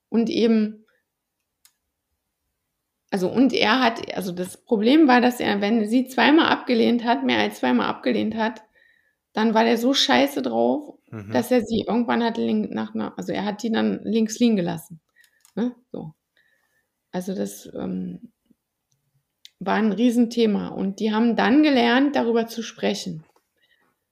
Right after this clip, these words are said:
Speaker 1: So. Und wir haben so eine Art, sag ich jetzt mal, wie so ein, in der Psychologie haben sie ja getestet oder, ne, eine Methode, wie
Speaker 2: Ja.
Speaker 1: Paare am besten miteinander reden können.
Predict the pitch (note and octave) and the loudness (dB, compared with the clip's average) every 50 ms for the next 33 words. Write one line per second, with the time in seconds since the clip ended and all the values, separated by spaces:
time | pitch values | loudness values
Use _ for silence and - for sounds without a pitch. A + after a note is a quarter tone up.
0 | _ _ _ _ _ _ _ _ _ _ - - F3 E3+ E3+ - - - _ - | _ _ _ _ _ _ _ _ _ _ -10 -8 -8 -8 -8 -10 -14 -18 _ -8
1 | - G3 G#3+ A3 G#3+ - - - - - _ _ _ _ _ _ _ _ _ _ | -4 -2 0 0 0 -2 -4 -10 -18 -20 _ _ _ _ _ _ _ _ _ _
2 | _ _ _ _ _ _ _ - G#3+ G#3 G3+ G#3+ A3+ A#3 A3 A3 A3 G#3 G#3 - | _ _ _ _ _ _ _ -8 -6 -4 0 0 2 2 2 2 0 0 -2 -2
3 | - F#3 F#3 F#3 - - - - - G3 G3+ G3 G3+ - - G#2 - - G#3 - | -4 -6 -8 -8 -10 -18 -16 -10 -8 -8 -8 -8 -8 -8 -8 -6 -6 -6 -8 -10
4 | - - _ - - - - - - - - - - - - _ _ _ _ - | -12 -14 _ -14 -12 -12 -12 -14 -16 -18 -18 -18 -18 -20 -20 _ _ _ _ -20
5 | - - F#3 F#3 F3 F3+ - - G#3 G#3 G#3+ A3 G#3 G#3 G#3+ A#3+ C4 B3+ A#3 A#3 | -12 -10 -8 -8 -8 -8 -12 -14 -8 -4 -2 -2 -2 0 0 2 2 2 0 -2
6 | A3 G#3 A3 A3 A3+ G#3 G3+ G3 G3 - G#3 - F#3+ - - A3 A3+ A3+ - - | -4 -4 -4 -4 -4 -4 -4 -6 -6 -8 -8 -10 -10 -6 -6 -6 -6 -6 -8 -8
7 | - A3+ G3 - F3 F3+ F3 E3+ E3+ - - D#3 D#3+ F#3+ C4 D4 C#4+ G#3+ G3 G#3 | -8 -8 -6 -6 -6 -6 -4 -6 -6 -8 -8 -8 -6 -6 -4 -4 -4 -4 -4 -4
8 | G3+ - - A3 A3+ A#3+ B3+ A#3+ A3+ - - - - - - - _ _ _ - | -6 -4 0 2 2 4 4 2 0 -2 -12 -18 -20 -20 -20 -20 _ _ _ -6
9 | G#3 G#3 A3+ A#3 A#3 G3+ G#3 - - A3+ A3+ A3+ A3+ A3+ G#3 G3 G#3+ G#3+ A3 G#3+ | -2 0 2 2 2 0 -2 -4 -4 -2 -2 0 0 0 0 -2 0 0 -2 -2
10 | - - A3 G#3+ G#3 G#3+ G#3 G#3 G#3 G#3 A#3+ C#4 D4+ D#4+ D#4 - - D#4 D4+ D#4 | -2 -2 -2 -2 0 0 -2 -2 -2 -2 0 2 2 2 0 0 0 0 2 2
11 | D#4+ D#4+ D#4+ | 0 -2 -4